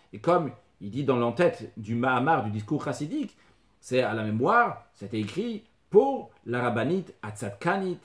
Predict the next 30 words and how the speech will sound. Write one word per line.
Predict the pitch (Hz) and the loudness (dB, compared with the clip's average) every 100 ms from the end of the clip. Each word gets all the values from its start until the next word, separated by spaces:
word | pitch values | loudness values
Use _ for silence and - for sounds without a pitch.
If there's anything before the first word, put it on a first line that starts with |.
| _ _ _ - | _ _ _ -12
la, | 104 104 98 | -10 -8 -8
la, | 92 87 | -10 -12
je | - | -18
sais | _ | _
pas | 107 | -12
comment | 107 | -10
traduire | 104 107 104 | -6 -4 -2
la | 101 | -4
rabbinite | 104 104 117 110 | -4 -4 -4 -6
en | |
français, | 104 107 110 214 170 - _ - | -6 -6 -4 -4 -4 -10 _ -12
Tzadkanit, | 120 - 160 175 131 - | -10 -4 -2 -2 -4 -10
pieuse, | - 196 214 165 110 - _ _ _ _ _ _ _ _ _ _ - _ _ - - | 6 10 10 6 -2 -16 _ _ _ _ _ _ _ _ _ _ -20 _ _ -20 -4
Marat, | 120 165 175 156 - - - _ _ - 85 | 6 6 8 4 2 -8 -20 _ _ -16 -10
madame, | 101 117 170 208 175 117 101 _ | -4 4 6 6 2 -6 -10 _
si | - | -14
on | 110 104 | -10 -10
peut | 113 104 - | -10 -12 -10
peut-être | 110 - 120 | -10 -8 -8
la | 110 110 | -6 -6
traduction | 107 113 107 139 110 | -6 -6 -4 -4 -2
ou | |
pas, | 127 190 - - _ _ 123 | 2 2 2 -4 _ _ -4
Rivka, | 117 190 254 - 226 196 185 175 _ _ _ _ _ - | 2 2 0 -2 0 0 -2 -8 _ _ _ _ _ -8
Nishmata | 127 127 - 185 226 190 170 202 | -4 -2 -2 -4 -4 -2 -2 0
Eden | 214 185 170 | 0 0 -2
Zchuta | - - 220 196 | -6 -8 -4 0
Yagan | 196 185 185 | 2 0 -2
Alenu. | 180 175 170 156 123 _ _ _ _ | -2 -2 -4 -10 -16 _ _ _ _
Sa, | - | -12